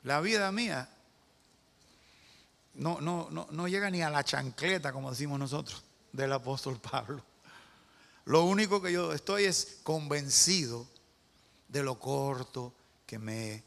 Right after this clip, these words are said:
quedado. Y eso es bueno. Es bueno que el Señor traiga convicción al creyente.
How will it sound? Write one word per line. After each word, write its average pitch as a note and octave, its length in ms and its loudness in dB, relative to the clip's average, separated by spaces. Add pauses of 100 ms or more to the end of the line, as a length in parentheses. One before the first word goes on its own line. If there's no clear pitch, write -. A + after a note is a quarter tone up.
(520)
quedado. G#2+ 440 -12 (580)
Y D3 120 -2
eso A#3 220 -2
es G#3+ 60 -6
bueno. E3 360 0 (960)
Es C#3+ 100 -4
bueno F#3+ 260 -2
que D#3+ 80 -6
el D3+ 40 -6
Señor D3+ 260 -4
traiga D3+ 320 -2
convicción C3+ 800 -2 (1000)
al B2 180 -2
creyente. A#2 580 -6